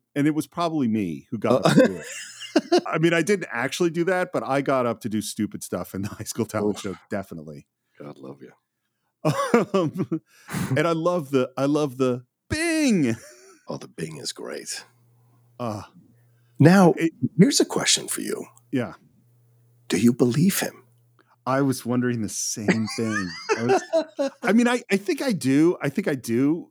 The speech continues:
Speaker 1: Like,
Speaker 2: Yeah.
Speaker 1: well, well, <laughs> here's the other thought I had is I, I kinda went, all of the, the stuff that, um, he, that Phil does later on with Nancy of making up a story that they went to high school together.
Speaker 2: Yes.
Speaker 1: I think he gets that from Ned.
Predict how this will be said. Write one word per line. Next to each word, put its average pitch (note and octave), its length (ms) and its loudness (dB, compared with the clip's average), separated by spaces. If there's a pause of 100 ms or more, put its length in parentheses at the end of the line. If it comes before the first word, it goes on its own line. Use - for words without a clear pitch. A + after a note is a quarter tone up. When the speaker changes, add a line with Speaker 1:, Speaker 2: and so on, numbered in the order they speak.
Speaker 1:
Like, C#3+ 260 0
Speaker 2:
Yeah. B2+ 320 -2
Speaker 1:
well, F#3+ 160 4
well, F#3 120 4
<laughs> E3 200 0
here's A3 240 2
the D3 120 0
other D#3+ 140 2
thought D3+ 240 -2
I B2+ 80 0
had A2+ 380 -4
is B2+ 240 -2 (460)
I, C#3 140 0 (100)
I D3+ 100 0
kinda G3+ 320 -2
went, F3 420 -2 (360)
all D#3 220 2
of F3+ 140 0
the, C#3+ 300 2 (100)
the C#3 140 0
stuff D3 480 -2
that, C3 220 2 (280)
um, G#2+ 460 -2
he, - 280 -20
that A2 220 -4 (180)
Phil G3+ 300 2
does B2 280 0
later B2 360 2
on A2 480 -2
with A2 260 -6
Nancy G#2 720 -2 (600)
of B2 280 0
making C#3+ 440 4
up C3 140 0
a C3 40 -2
story D#3 380 2
that A2+ 160 2
they A2 80 0
went A#2 180 -2
to G#2+ 60 -6
high C3+ 160 0
school F3+ 240 0
together. F2 480 -4
Speaker 2:
Yes. D#3 420 -4
Speaker 1:
I C3+ 100 4
think G3 200 -8
he F3+ 100 -2
gets A#2 300 -2
that F3+ 220 -2
from G#2+ 200 0
Ned. F#2 380 -4